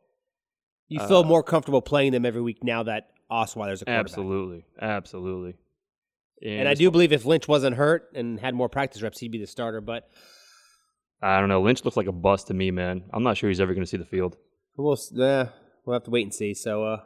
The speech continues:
Speaker 1: I like that. I think C J is gonna start.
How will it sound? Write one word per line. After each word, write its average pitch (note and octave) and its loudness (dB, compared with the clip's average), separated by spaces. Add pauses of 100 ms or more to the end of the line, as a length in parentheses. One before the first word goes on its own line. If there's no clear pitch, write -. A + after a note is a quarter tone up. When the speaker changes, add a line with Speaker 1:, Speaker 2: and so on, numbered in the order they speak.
(120)
Speaker 1:
I - -6
like B2 0
that. A#2+ -2
I C3 -4
think C3 -2
C C3 -4
J A#2+ 0 (340)
is G#2+ -16
gonna A2+ 0
start. A2+ 0